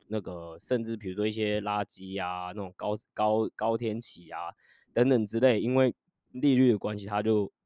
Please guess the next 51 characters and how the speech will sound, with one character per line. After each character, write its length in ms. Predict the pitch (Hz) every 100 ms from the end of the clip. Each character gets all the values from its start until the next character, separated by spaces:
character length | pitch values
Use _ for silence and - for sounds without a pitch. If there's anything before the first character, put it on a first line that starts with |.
| _
涨， 240 | - 95 87
补 200 | - 104
涨 200 | 110 92
回 180 | 82 76
来 120 | 73
嘛。 140 | - 139
所 120 | 117
以 80 | 117
其 200 | - 123
实 120 | 120
十 160 | 160 175
二 100 | 214
月 180 | 247 208
股 260 | - 104 95
市 180 | 117 131
其 160 | 98
实 120 | 101
大 100 | 104
家 100 | 107
应 80 | 110
该 160 | 110 107
是 460 | 104 110 101 90 - -
还 140 | 95
不 80 | 98
错 300 | - 110 -
的。 80 | _ _ _ _ _ _
但 200 | - 190
是 180 | 185 214
我 220 | 175 98
觉 180 | 92 107
得 220 | 113 143
这 140 | 139 160
件 180 | 160 156
事 180 | 175
情， 300 | 156 107 95
大 180 | 98 139
家 140 | 135 139
为 100 | 151
什 120 | 101
么 100 | 95
会 100 | 120
预 160 | 147 139
期 180 | - 92
到 160 | 127
三 260 | - 151 165
月？ 240 | 196 131 _ _ _ _
有 300 | 104 110 95 -
一 160 | 190 196 _
些 460 | - - - 196 196
说 480 | - - 180 180 185
法 340 | - 101 -